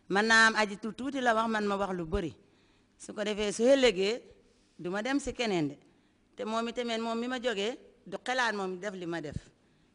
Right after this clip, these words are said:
Kon bu yàggee, huutu hante boobu dafa jeex. Suñ toogatee, nañ da waxtaan ci jàmm, da wax loo xam ne dafa yar xale yi ci biir kër gi, bala ñoo génn ci biti de juum.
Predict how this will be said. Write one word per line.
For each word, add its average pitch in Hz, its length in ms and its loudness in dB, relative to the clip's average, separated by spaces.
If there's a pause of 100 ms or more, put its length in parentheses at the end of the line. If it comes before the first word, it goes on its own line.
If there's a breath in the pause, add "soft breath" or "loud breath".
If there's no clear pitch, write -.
(140)
Kon 196 160 -6
bu 196 60 -4
yàggee, 196 420 -2
huutu 185 220 -4
hante 156 280 -6
boobu 156 140 -6
dafa 151 320 -8
jeex. 143 320 -10
Suñ 190 160 -4
toogatee, 175 460 -2
nañ 175 200 2
da 170 100 2
waxtaan 180 400 -2
ci 180 120 -8
jàmm, 190 320 -2 (560 soft breath)
da 185 160 0
wax 214 180 4
loo 202 240 2
xam 202 140 0
ne 196 80 0
dafa 202 540 2
yar 202 280 2
xale 196 220 0
yi 202 160 2
ci 208 120 -8
biir 190 220 0
kër 202 240 -2
gi, 220 160 -6 (360 soft breath)
bala 202 240 2
ñoo 214 200 2
génn 214 280 2
ci 202 100 -8
biti 196 240 -4
de 180 180 0
juum. 160 280 -2